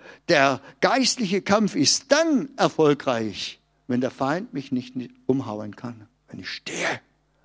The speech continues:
Wenn ich stehe auf dem Felsen Jesus Christus. Und von daher ist es eben nicht in erster Linie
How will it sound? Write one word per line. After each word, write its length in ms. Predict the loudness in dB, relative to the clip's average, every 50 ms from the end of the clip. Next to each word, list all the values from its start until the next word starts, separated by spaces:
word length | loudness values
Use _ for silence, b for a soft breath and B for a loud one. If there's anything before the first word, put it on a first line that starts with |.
| b b b b b
Wenn 140 | 2 4 4
ich 140 | 4 4
stehe 560 | 2 4 4 6 6 6 6 6 6 4 2 2 6
auf 480 | 8 8 8 8 6 2 -4 -12 -4
dem 240 | 0 0 2 2 0
Felsen 560 | -2 0 0 0 0 0 -2 -2 -2 0 0
Jesus 380 | 0 0 0 0 -2 -8 -12 -12
Christus. 600 | -12 -10 -10 -12 -12 -14 -16 -18 -16 -18 -20 _ _ _ _ _ _ _ _ _ _ _ _ _ _ _ _ _ B B B B B -10 0 B
Und 160 | 2 2 2
von 200 | 2 0 2 2
daher 480 | 2 0 0 2 2 2 2 2 2 B B B B B B
ist 220 | -2 0 0 2
es 160 | 0 0 0 -2
eben 640 | 0 2 2 2 2 2 2 2 2 2 2 4 4
nicht 460 | 6 6 6 4 2 -2 -8 -12 -10
in 180 | -4 -2 -2 0
erster 360 | 2 0 0 0 0 0 0
Linie 540 | 2 2 2 2 4 4 4 4 4 2